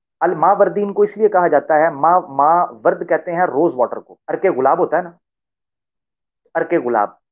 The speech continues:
तो उसको अरबी में कहते हैं मायवर्द। इनके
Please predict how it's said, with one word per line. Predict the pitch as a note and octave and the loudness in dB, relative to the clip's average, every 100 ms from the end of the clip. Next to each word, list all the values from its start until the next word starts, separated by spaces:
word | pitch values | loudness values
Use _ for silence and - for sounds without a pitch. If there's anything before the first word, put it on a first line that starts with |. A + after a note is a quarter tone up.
| _ _ _ _ _ _ _ | _ _ _ _ _ _ _
तो | - | -10
उसको | F#3 F3 F#3+ | -10 -4 -2
अरबी | D#3 D#3 | 0 0
में | F#3 F3 | -2 -2
कहते | D#3+ E3 | -2 -2
हैं | F3 F#3 | -4 -2
मायवर्द। | C#3 C#3 A#2+ G#2+ - _ _ _ _ _ _ | 2 2 2 -2 -6 _ _ _ _ _ _
इनके | F3+ G3 | -6 -2